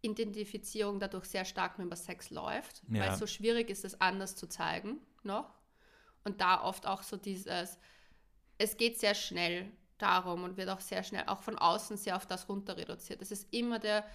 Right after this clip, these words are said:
Speaker 1: unter Anführungszeichen, schwule beste Freund, der urviele sexuelle Kontakte hat. Und deswegen ist man so, das war so dieses stereotypische Bild von Sitcoms und Filmen. Sehr st-, oft sehr stark und es hat wenig die emotionale Seite zum Beispiel von diesen typischen Sti-, also von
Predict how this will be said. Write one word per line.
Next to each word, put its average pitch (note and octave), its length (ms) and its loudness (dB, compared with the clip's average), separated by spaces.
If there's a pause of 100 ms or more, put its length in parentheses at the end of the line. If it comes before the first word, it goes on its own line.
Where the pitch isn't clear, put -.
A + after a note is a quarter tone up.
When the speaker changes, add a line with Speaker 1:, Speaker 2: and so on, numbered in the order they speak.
(260)
Speaker 1:
unter G3+ 200 -4
Anführungszeichen, F#3 560 -6
schwule G#3+ 280 -2
beste F#3+ 300 -8
Freund, - 320 -6
der - 100 -8
urviele F#3 240 -10
sexuelle - 460 -8
Kontakte - 580 -12
hat. - 240 -4
Und - 100 -14
deswegen F3+ 380 -6
ist - 160 -14
man - 100 -8
so, F#3+ 100 -10
das F#3 200 -10
war F#3 120 2
so F#3 140 -10
dieses F3 400 -8 (480)
stereotypische G3 760 0 (120)
Bild G3+ 200 0
von F#3 160 -8
Sitcoms G3 460 -6
und F3 100 -6
Filmen. G3+ 500 -2 (800)
Sehr G3+ 240 2
st-, - 180 -8
oft F3 260 0
sehr G#3 120 -4
stark G3 240 2
und G3+ 60 -2
es G3+ 80 -8
hat G3 200 -6
wenig G#3+ 300 2
die - 120 -6
emotionale F#3 540 -2
Seite F3+ 340 -2
zum F3+ 160 -10
Beispiel F#3 320 -6
von F3 260 -6
diesen F3+ 260 -10
typischen F3+ 440 -10
Sti-, - 260 -12
also F3 280 -8
von F#3+ 260 -10